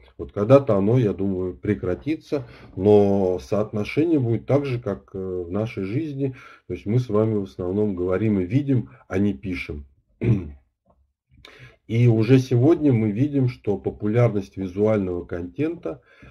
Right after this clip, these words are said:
видеоизображений несопоставима с текстом. Когда я смотрю популярность каких-нибудь роликов и сравниваю с книгами, это меня, конечно, ужасает.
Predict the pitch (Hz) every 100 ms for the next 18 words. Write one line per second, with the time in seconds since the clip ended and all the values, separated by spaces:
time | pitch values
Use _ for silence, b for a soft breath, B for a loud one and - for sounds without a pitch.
0 | B - 110 135 127 120 117 117 120 120
1 | 117 113 104 131 127 - 104 - 95 107
2 | 107 101 - 82 71 - - b b b
3 | b - 95 110 107 104 98 - 104 107
4 | 113 113 98 92 87 85 85 b b -
5 | 90 98 95 104 98 90 - 90 87 95
6 | - 87 85 - 90 85 123 151 143 131
7 | 123 - 113 92 90 - 98 101 95 87
8 | 87 - - 117 147 135 120 117 - B
9 | B 95 101 95 101 98 98 101 101 -
10 | 92 92 98 98 - 78 73